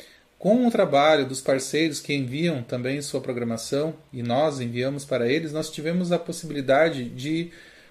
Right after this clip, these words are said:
constituirmos um acervo com mil, mais de mil vídeos, né? Já, já são mais de mil vídeos no YouTube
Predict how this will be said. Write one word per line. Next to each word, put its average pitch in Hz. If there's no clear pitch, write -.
constituirmos 202
um 190
acervo 185
com 196
mil, 208
mais 226
de 214
mil 202
vídeos, 151
né? 139
Já, 151
já 165
são 196
mais 208
de 220
mil 208
vídeos 175
no 170
YouTube 170